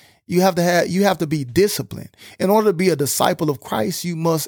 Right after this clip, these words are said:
exercise discipline. You must be disciplined and have self-control when you know, like, "I shouldn't be doing this. I shouldn't be,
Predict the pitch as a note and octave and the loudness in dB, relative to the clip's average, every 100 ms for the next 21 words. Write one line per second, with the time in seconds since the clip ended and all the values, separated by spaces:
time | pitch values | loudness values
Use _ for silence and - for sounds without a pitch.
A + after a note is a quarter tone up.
0 | - - D3+ D#3+ - F3+ F3 F3+ D3+ A3 | -6 -6 -4 -10 -6 -2 -2 -2 -2 -2
1 | B3 - - G#2 - - - - G#3 G3+ | -2 -8 -10 -14 -14 -20 -10 -2 2 2
2 | F#3 E3 F3 C3 F#3 G#3+ D3+ D3+ - D3 | 0 -2 -4 2 2 2 -4 -6 -4 -4
3 | C#3 F3 E3 - F#3+ F3 - D3+ - G#3 | 0 2 2 2 0 -2 -4 -6 0 2
4 | F3+ D#3 E3+ F#3 F3+ D#3+ D#3 E2 - - | 2 0 -2 0 0 2 0 -2 -6 -18
5 | - - - - D#3 F3+ - A3 G#3 F3 | -20 -18 -18 -4 -2 0 0 0 0 -2
6 | E3 C#3 D#3 F3+ C#3+ D3 D3+ - - _ | -4 -2 0 2 0 -2 -2 -4 -8 _
7 | - - E3+ - A3+ G#3+ F3+ F3+ D3 | -6 -2 0 0 0 0 2 2 0